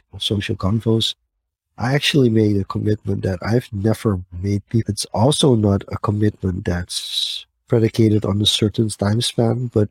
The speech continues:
it does give a certain direction of what I'm going to do. And of course, that will also impact this episode,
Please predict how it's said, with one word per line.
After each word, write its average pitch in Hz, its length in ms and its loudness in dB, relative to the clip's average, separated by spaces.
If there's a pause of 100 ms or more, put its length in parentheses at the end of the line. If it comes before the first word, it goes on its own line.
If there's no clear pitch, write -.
(100)
it 110 180 0
does 143 240 2
give 120 240 0
a 110 40 2
certain 107 420 0
direction 107 600 0 (760)
of - 500 -2 (220)
what 120 240 2
I'm 107 200 2
going 127 280 2
to - 120 2
do. 123 380 4
And 131 140 0
of 175 160 0
course, 123 340 4
that 117 300 0
will 117 300 0
also 117 340 0
impact 104 640 -6
this 110 260 -2
episode, 104 540 -4